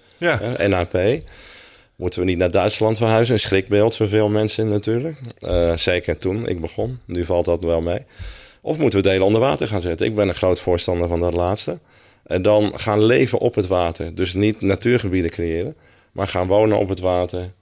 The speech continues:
Speaker 2: gaan werken op het water, recreëren op het water.
Speaker 1: Ja.
Speaker 2: Want wij zijn in Rotterdam nu begonnen met de eerste experimenten met drijvend,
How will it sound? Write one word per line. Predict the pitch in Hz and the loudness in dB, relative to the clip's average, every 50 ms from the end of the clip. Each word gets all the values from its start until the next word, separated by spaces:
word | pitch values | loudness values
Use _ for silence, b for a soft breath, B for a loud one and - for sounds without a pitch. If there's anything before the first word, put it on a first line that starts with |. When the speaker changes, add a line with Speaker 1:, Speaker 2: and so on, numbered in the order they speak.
| _ _ _ | _ _ _
Speaker 2:
gaan | - - 85 85 | -10 -8 -6 -2
werken | 82 92 95 98 - 92 | 0 0 0 0 0 -2
op | 90 87 | -2 -2
het | 92 85 | -4 -4
water, | 87 87 85 85 85 82 - 85 82 82 b b b b b | -2 -2 0 0 -2 -4 -4 -6 -8 -8 b b b b b
recreëren | - 82 87 85 - 80 80 90 98 92 87 | -4 -4 -4 -4 -4 -4 -2 0 2 2 2
op | 87 85 | 0 0
het | 87 78 | -2 -6
water. | 76 80 78 78 78 78 - 80 - - | -4 -4 -4 -4 -6 -8 -10 -14 -12 -6
Speaker 1:
Ja. | 104 104 107 104 101 B B B B B B | -4 -4 -2 -2 -4 B B B B B B
Speaker 2:
Want | - - 87 | -10 -8 -2
wij | - 95 92 | 0 0 2
zijn | 92 104 101 98 | 2 2 2 2
in | 98 98 92 92 | 2 2 2 2
Rotterdam | 95 101 98 - 90 95 113 117 113 | 2 2 2 2 2 4 4 4 4
nu | 104 98 92 | 4 4 2
begonnen | 82 87 80 82 82 85 87 | 2 0 0 0 0 0 2
met | 92 90 87 | 2 0 2
de | - - | 0 0
eerste | - 92 90 90 - - | 0 0 0 0 -2 -4
experimenten | - - - - 87 80 80 80 78 78 80 - 117 | -4 -4 -4 -4 -4 -4 -2 -4 -4 -4 -2 -2 0
met | 120 110 90 80 | 0 0 0 2
drijvend, | 92 90 92 95 98 95 82 87 82 78 78 - - - | 2 2 2 2 0 0 0 0 -2 -2 -4 -6 -10 -12